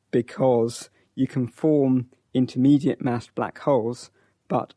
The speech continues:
only in the dense environments that you find around supermassive black holes, for example, at the centre of our galaxy. But obviously it could be that you can have very dense environments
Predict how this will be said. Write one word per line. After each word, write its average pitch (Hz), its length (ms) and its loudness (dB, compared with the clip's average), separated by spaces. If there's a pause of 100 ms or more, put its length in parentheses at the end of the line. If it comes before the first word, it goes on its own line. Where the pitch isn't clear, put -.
only 127 400 4
in 117 120 2
the 117 60 -2
dense 117 340 -4
environments 120 640 0
that - 180 -10
you 117 160 -8
find 113 400 -2 (140)
around 113 420 -4
supermassive 120 640 -6
black - 240 -8
holes, 113 280 -8
for - 100 -18
example, 127 540 -6
at - 140 -10
the - 80 -12
centre 117 460 -8 (420)
of 113 160 -6
our 110 120 -6
galaxy. - 560 -4 (440)
But 127 140 4
obviously 131 600 0
it 90 180 -8
could - 260 -2
be 104 160 0
that 120 180 -4
you 117 140 -4
can 113 120 -10
have 110 260 -8
very 117 420 -2 (260)
dense 120 340 0
environments 120 720 -2